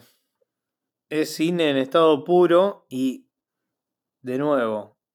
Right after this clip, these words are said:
si estamos haciendo hincapié en, y recomendando esta película es porque realmente vale la pena verla.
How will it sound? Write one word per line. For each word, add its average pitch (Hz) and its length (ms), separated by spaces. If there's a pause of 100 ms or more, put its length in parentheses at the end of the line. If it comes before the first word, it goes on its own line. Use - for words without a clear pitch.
(260)
si 127 460
estamos 151 420
haciendo 156 460
hincapié 135 720
en, 120 420
y 117 180
recomendando 135 600
esta 131 180
película 139 540
es 135 80
porque 113 500
realmente 135 440
vale 135 160
la 120 160
pena 131 240
verla. 147 560